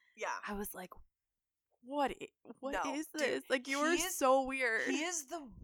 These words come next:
Speaker 1: worst.
Speaker 2: Ooh.
Speaker 1: He is the worst. If
Speaker 2: But
Speaker 1: you, if, in order to prep for season two, before season two comes out, we need to binge, um, the last podcast, last podcast on the left's B T K episodes, because they are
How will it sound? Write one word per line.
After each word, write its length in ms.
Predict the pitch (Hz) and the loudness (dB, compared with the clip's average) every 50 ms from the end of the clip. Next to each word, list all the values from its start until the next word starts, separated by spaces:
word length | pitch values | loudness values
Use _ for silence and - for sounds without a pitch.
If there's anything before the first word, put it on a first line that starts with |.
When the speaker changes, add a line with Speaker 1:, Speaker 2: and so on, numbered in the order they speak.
| - - - | -10 -8 -6
Speaker 1:
worst. 680 | 226 233 214 202 185 - - - - - - - - - _ _ - 277 | -4 -4 -4 -6 -8 -8 -6 -4 -4 -4 -4 -8 -12 -18 _ _ -6 -2
Speaker 2:
Ooh. 220 | 320 320 294 240 - - _ - | 0 0 0 0 -2 -6 _ -10
Speaker 1:
He 200 | - 214 262 269 | -4 -2 -2 -2
is 120 | 294 - | -2 -2
the 100 | 302 320 | -4 -4
worst. 380 | 254 220 208 170 156 - - - | -2 0 -2 -2 -4 -8 -10 -12
If 80 | 220 - - | -12 -4 0
Speaker 2:
But 120 | 240 320 330 | 2 4 4
Speaker 1:
you, 280 | 311 269 370 403 453 440 - _ _ _ _ - | 4 4 2 2 0 0 -2 _ _ _ _ -2
if, 140 | 269 277 277 - - _ _ _ - - - - - - - - _ _ - | -2 -2 -2 -4 -16 _ _ _ -20 -20 -20 -20 -20 -20 -20 -20 _ _ -4
in 120 | - 262 269 | -2 -2 0
order 240 | 262 262 285 302 440 | 2 2 4 4 6
to 120 | 466 523 523 | 4 4 2
prep 320 | - - 254 220 226 - | 2 4 6 6 6 4
for 160 | - - 254 277 | -2 -10 -8 -6
season 320 | - - 226 208 214 226 | -6 -6 -8 -10 -12 -10
two, 280 | 196 - 214 196 202 208 | -8 -8 -6 -4 -4 -6
before 260 | 208 220 - 208 214 | -6 -8 -6 -6 -6
season 240 | 220 - 330 349 294 | -6 -6 -8 -8 -10
two 100 | 208 185 | -12 -10
comes 200 | - 208 208 214 | -10 -8 0 4
out, 180 | 220 226 220 214 | 6 6 6 4
we 100 | 214 226 | 0 -10
need 120 | 247 247 | -10 -10
to 100 | - 320 | -12 -10
binge, 480 | 214 - 196 190 190 190 190 190 - - _ - - - _ _ - | -8 -6 -6 -6 -6 -8 -10 -14 -16 -18 _ -20 -20 -20 _ _ -2
um, 400 | 202 208 202 196 190 175 175 170 - - 202 | 0 2 2 2 0 -2 -6 -12 -20 -16 -8
the 100 | 185 208 | -4 -2
last 300 | 190 190 185 180 185 - | 2 4 4 4 4 2
podcast, 480 | - 180 185 - - 202 190 190 185 - _ - | -2 -4 -4 -4 -2 -2 -2 -2 -2 -6 _ -14
last 380 | - 185 190 180 185 220 - - - | -4 0 2 2 2 0 -2 -8 -6
podcast 480 | - - 196 196 - - 180 180 - - | 0 2 2 2 2 -2 -6 -6 -6 -8
on 80 | 185 | -14
the 80 | 190 185 | -14 -12
left's 380 | 175 180 175 170 170 - - - | -6 -4 -2 -4 -4 -4 -10 -18
B 140 | - 156 151 - | -18 -18 -18 -16
T 120 | - 170 | -16 -16
K 340 | 156 - 160 156 151 143 135 - - | -14 -12 -10 -10 -10 -10 -10 -12 -14
episodes, 340 | 165 - - - 220 - - | -14 -14 -14 -16 -16 -18 -20
because 240 | - 190 - 196 190 | -18 -16 -14 -10 -6
they 120 | 214 220 | -4 0
are 260 | 233 220 202 190 190 | 2 4 4 2 0